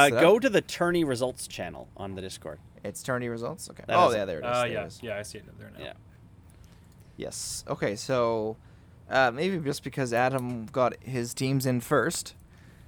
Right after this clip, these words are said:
Speaker 1: Matt, you and I can evaluate who, uh, who on Adam's, who do we wanna come up with, like, a, a top five, maybe, just 'cause there's so damn many.
Speaker 3: Sure.
Speaker 1: Three might be too restrictive.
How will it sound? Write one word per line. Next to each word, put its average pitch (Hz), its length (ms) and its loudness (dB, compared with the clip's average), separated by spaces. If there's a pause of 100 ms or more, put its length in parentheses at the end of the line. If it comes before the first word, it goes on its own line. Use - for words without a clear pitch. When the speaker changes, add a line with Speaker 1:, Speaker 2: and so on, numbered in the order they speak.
(280)
Speaker 1:
Matt, 127 420 0
you 143 200 -4
and 139 120 -2
I 143 200 0
can 131 240 -2
evaluate 139 1200 0
who, 135 440 -2
uh, 120 400 2
who 131 200 -8
on 123 100 -2
Adam's, 123 340 -4
who 151 140 -2
do 135 80 -6
we - 20 -4
wanna 120 220 -6
come 131 100 -4
up 113 80 -4
with, - 80 -14
like, 110 120 -8
a, 104 140 -2 (600)
a - 20 -14
top 143 220 2
five, 156 480 2
maybe, 180 300 -6
just 139 180 -12
'cause 139 100 -10
there's 117 140 -4
so 139 180 0
damn 131 220 0
many. 120 200 -2
Speaker 3:
Sure. 143 100 -4
Speaker 1:
Three 135 180 -4
might 123 120 -4
be 120 120 -6
too 131 120 -6
restrictive. 135 520 -6